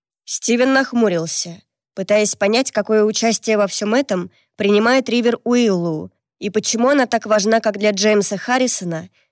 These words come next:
так и для Валианта Дикаре. Стивен тут же вспомнил детали биографии Харрисона,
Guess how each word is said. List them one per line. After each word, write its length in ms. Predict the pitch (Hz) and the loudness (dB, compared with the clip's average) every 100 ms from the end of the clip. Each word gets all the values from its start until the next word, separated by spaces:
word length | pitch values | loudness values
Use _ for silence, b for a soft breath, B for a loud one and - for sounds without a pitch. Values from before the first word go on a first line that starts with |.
| _ | _
так 180 | 202 220 | -6 -4
и 40 | 254 | -2
для 200 | 233 226 | 0 2
Валианта 540 | 208 220 214 220 220 | 4 4 2 2 -2
Дикаре. 600 | 208 208 214 190 151 - _ _ _ _ _ _ _ _ _ _ | -6 -2 -2 -2 -4 -10 _ _ _ _ _ _ _ _ _ _
Стивен 540 | - - 269 285 277 | -10 -4 0 2 0
тут 180 | 262 240 | 0 -2
же 100 | 214 | -2
вспомнил 640 | - - 277 294 285 254 | -4 -4 0 2 2 0
детали 380 | 214 208 247 254 | -2 -2 0 0
биографии 640 | 208 208 196 226 233 214 | 0 0 2 0 0 -4
Харрисона, 680 | 190 247 269 262 254 254 247 | -2 0 0 0 0 0 -2